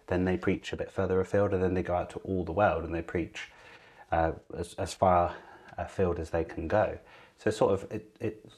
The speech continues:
it fits in with what, what you're saying there. This is sort of the hint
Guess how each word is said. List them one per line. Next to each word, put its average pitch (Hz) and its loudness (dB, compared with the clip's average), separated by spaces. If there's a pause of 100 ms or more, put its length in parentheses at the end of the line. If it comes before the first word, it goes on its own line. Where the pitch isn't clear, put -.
(260)
it 95 -8
fits - 0
in 104 6
with - -4
what, - -4
what 87 -4
you're 78 -4
saying 85 -4
there. 82 0
This 98 -2
is 90 -6
sort 92 0
of 82 -2
the 87 2
hint - 0